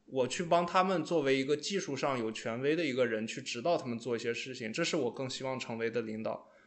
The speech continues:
但其实你在亚麻很多公司，包括我之前的团队的话，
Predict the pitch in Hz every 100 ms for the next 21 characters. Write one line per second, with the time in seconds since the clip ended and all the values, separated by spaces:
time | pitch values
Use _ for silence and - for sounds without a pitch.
0 | _ 175 170 165 - 160 190 156 151 165
1 | 175 143 117 131 139 123 143 143 143 139
2 | 143 143 147 123 - - - - 120 160
3 | 151 123 127 139 - 107 131 139 117 -
4 | 113 101 -